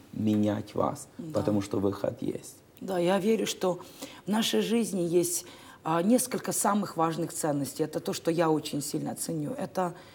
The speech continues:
Speaker 2: это спасение, это великая ценность. И спасение приходит только через Иисуса Христа, только через Его пролитую кровь. И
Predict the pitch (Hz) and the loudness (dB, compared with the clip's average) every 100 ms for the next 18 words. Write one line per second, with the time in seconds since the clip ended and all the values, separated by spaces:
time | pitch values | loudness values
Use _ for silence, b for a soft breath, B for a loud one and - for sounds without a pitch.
0 | B 185 175 190 - 175 - 165 139 139 | B -6 -2 -2 0 -2 2 4 4 2
1 | 101 - 196 175 196 220 214 214 - 185 | -6 -6 -4 0 0 0 0 0 2 4
2 | 147 - - - B B B B 160 - | 2 -2 -6 -12 B B B B -2 0
3 | 208 247 220 202 185 202 196 165 - 214 | 2 4 4 2 0 2 2 0 0 0
4 | 214 175 - 165 151 165 151 170 - - | 0 -2 2 2 2 0 0 -2 -4 -6
5 | 160 165 - 147 147 190 185 - - 165 | -4 -4 -4 -6 0 2 2 0 0 0
6 | 156 165 165 185 180 165 170 156 - 151 | 2 2 2 2 4 2 0 -2 -2 -2
7 | 143 - B B B B - 196 185 170 | -4 -8 B B B B 0 4 4 4